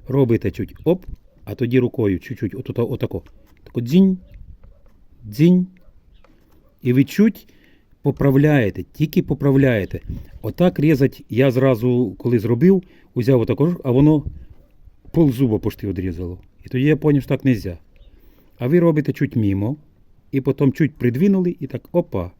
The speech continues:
опа. І воно, і воно вам іменно саму, самі оці угли зробить гостренькі, і все.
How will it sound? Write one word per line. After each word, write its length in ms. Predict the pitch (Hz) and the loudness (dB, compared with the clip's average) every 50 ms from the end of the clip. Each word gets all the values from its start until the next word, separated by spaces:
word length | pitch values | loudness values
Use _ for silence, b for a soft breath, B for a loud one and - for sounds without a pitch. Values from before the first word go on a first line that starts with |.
| _ _ _ _ _ _ _ _ _ _ _ _ _ | _ _ _ _ _ _ _ _ _ _ _ _ _
опа. 420 | 165 - - _ - - 90 95 - _ _ _ _ _ - | -8 -8 -6 _ -8 -8 -8 -8 -12 _ _ _ _ _ -4
І 100 | 123 120 | 0 2
воно, 340 | 131 143 156 156 147 147 b b b b b b b b - | 4 4 4 4 2 -2 b b b b b b b b -6
і 60 | 113 | -2
воно 240 | 120 139 147 151 147 | 2 4 4 4 6
вам 240 | 143 147 143 151 - - - - - - _ _ _ _ _ _ - - - - | 4 4 2 2 -2 -8 -18 -20 -20 -20 _ _ _ _ _ _ -20 -20 -8 0
іменно 340 | 131 135 139 147 143 139 120 | 2 4 4 6 4 4 2
саму, 460 | - - - 143 139 147 147 160 - - | -2 -2 0 2 4 4 4 2 2 -4
самі 360 | - - - 135 135 139 139 | -12 -6 -2 2 4 4 4
оці 300 | 135 135 127 - - 143 | 4 4 0 0 0 2
угли 340 | 135 131 117 120 123 113 101 | 2 2 2 0 0 0 -2
зробить 500 | 90 107 123 160 180 156 127 95 - - b b b b b b | -2 0 0 0 0 0 -2 -4 -6 -12 b b b b b b
гостренькі, 720 | - 92 117 123 - - - 101 92 92 90 - - - - _ | -6 -2 -2 -2 -4 -4 -8 -8 -6 -6 -8 -10 -16 -20 -20 _
і 100 | - 135 | -10 -10
все. 280 | 127 - - - 101 85 | -10 -8 -8 -10 -10 -10